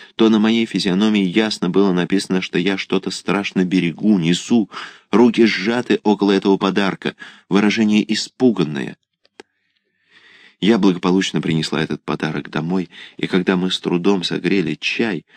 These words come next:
буквально на свечке, мама говорит: "Иди разбуди папу, он что-то крепко спит,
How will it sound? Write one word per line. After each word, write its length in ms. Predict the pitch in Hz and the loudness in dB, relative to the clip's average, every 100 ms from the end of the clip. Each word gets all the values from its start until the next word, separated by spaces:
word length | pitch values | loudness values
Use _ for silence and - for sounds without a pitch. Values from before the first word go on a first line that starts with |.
| - _ | -20 _
буквально 400 | 87 - 87 73 | -8 -2 -2 -2
на 160 | 78 | -6
свечке, 640 | 76 - 117 104 - - - - _ | -8 -2 -2 -2 -6 -10 -12 -20 _
мама 320 | 82 92 87 | -2 -2 -2
говорит: 440 | - 82 78 80 - | -4 -4 -2 -4 -4
"Иди 260 | 101 107 117 | -4 -2 -2
разбуди 480 | 107 - 107 - | -2 -4 -6 -4
папу, 540 | - - 82 73 - - | -6 -2 -2 -2 -4 -4
он 140 | 78 80 | -6 -10
что-то 300 | - 82 90 | -6 -6 -6
крепко 440 | - 85 - - | -6 -6 -6 -12
спит, 460 | - - 95 - | -12 -4 -2 -2